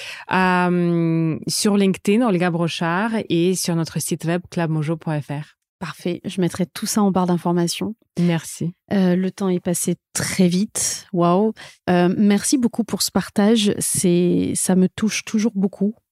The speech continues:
Speaker 2: ce, ce sujet. Peut-être parce que ça me renvoie aussi à mon,
Speaker 1: Mm.
Speaker 2: ma propre histoire personnelle. Euh, mais je sais qu'on est, on est nombreuses, euh, dans ce cas. Euh,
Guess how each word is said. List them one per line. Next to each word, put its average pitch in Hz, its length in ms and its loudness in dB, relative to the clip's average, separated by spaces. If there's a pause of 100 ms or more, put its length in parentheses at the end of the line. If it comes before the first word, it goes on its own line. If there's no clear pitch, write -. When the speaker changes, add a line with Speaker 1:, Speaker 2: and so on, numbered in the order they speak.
Speaker 2:
ce, 170 880 0
ce - 160 -4
sujet. 190 460 0
Peut-être 180 320 -2
parce 185 160 -2
que - 100 -6
ça - 160 -2
me 175 120 2
renvoie 170 360 0
aussi 185 320 0
à 185 60 2
mon, 175 240 2
Speaker 1:
Mm. 175 220 0
Speaker 2:
ma 175 100 0
propre - 300 -6
histoire 170 240 -4
personnelle. 185 600 0 (520)
Euh, 180 640 4
mais 196 140 4
je 180 100 2
sais 220 180 2
qu'on 190 300 2
est, 180 420 4
on 180 220 2
est 180 160 4
nombreuses, 202 680 4 (220)
euh, 185 200 2
dans 180 380 2
ce - 180 -2
cas. 208 320 2 (400)
Euh, 170 760 2